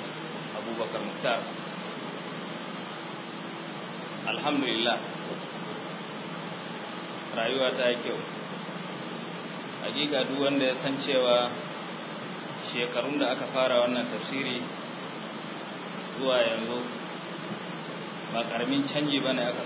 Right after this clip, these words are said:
samu wajen rayuwar al'umma, musamman mazauna cikin garin Jimeta da Yola,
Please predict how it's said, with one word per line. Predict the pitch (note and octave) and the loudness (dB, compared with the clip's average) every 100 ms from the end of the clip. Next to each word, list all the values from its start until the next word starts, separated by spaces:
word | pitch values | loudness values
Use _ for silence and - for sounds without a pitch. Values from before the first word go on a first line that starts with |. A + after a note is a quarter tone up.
| - | 2
samu | B2+ B2+ B2 B2 - - - - - - - - - | 2 2 0 0 -4 -6 -6 -6 -6 -6 -6 -6 -2
wajen | A#2+ C3 B2+ | 0 2 4
rayuwar | A#2 A#2 B2 A#2+ | 4 4 2 2
al'umma, | A2+ B2 B2 A2 | 0 0 0 0
musamman | - C3+ C3+ B2 B2 - - - - - - - - - - A#2+ | -2 0 2 2 0 -4 -6 -6 -6 -6 -6 -6 -6 -6 -4 0
mazauna | B2 A#2+ A#2 A#2 A#2 A2+ - - - - - - - - | 2 4 4 2 0 -2 -4 -6 -6 -6 -6 -6 -6 -6
cikin | - - B2+ | -6 -2 0
garin | B2 A#2+ A#2+ | 0 0 0
Jimeta | A2+ B2 B2 A#2+ | 0 2 2 2
da | |
Yola, | G#2+ A#2 B2 | 0 2 2